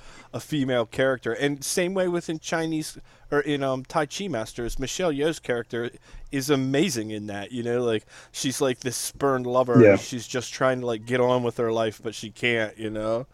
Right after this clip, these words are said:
Speaker 2: This, yeah, that's, like, from the commentary, this is her first, uh, like, kung fu movie, basically. She'd done, like, dramas and, like, she'd done, like, some action movies, but this is her first full-fledged, like,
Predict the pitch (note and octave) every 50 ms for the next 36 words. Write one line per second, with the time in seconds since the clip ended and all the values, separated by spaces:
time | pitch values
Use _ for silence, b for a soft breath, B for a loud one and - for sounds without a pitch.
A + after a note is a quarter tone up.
0 | B B B B B B B B B B B B B - C#3+ C#3 C#3 D#3 D3+ D#3
1 | D#3+ D#3 - - - D3 C3+ C3 B2 - C3+ - - C#3 C3 B2+ A#2+ D#3+ E3+ G3+
2 | F#3 - A#2+ A2+ A#2 C3 C3 - - B2 A#2+ - B2 A2+ - - B2+ A#2 A#2 A2+
3 | - - - - - - A#2 G#2 G#2 G#2 G#2 G#2 G#2 G2+ G2+ G2 G2 - - -
4 | _ _ - - - - _ _ _ _ _ _ - - - - - - - -
5 | A2+ G#2 - - - _ - - A#2+ A#2+ A2 - - C3+ C3 A#2 G2+ F#2+ - F#2+
6 | F2 G2+ F#2 - - G#2 - F#2+ F#2 F#2+ F#2 - - - _ - - C3 A#2+ C3+
7 | C3+ B2+ B2 B2 A#2 A2 - - A#2+ A#2+ A#2+ B2 A#2+ A#2+ A2+ A#2 A2 A2+ A2 G#2
8 | - - - A#2+ A2+ A#2 A2+ A2+ G#2+ G#2 - A#2 A#2+ A#2 C#3+ D3+ - - A2+ A2
9 | G#2 G#2+ G#2 G2 A2 G#2 G2+ - - - - C3 A#2 A#2 B2 A2+ - - A#2+ A2
10 | A2 - - - A#2 A2 - - A2+ G#2+ G#2 - G#2+ G2 G2 - -